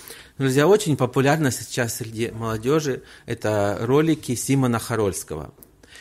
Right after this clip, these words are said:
И чем он берёт? Да, вокальные данные есть, бесспорно.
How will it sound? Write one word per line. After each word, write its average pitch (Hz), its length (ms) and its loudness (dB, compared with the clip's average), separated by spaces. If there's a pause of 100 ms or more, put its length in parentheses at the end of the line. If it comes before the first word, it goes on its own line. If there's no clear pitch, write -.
(140)
И 156 120 -2
чем 196 280 4
он 170 120 4
берёт? 160 480 4 (260)
Да, 139 260 4
вокальные 170 520 4
данные 156 460 2
есть, 101 500 -2
бесспорно. 98 760 -4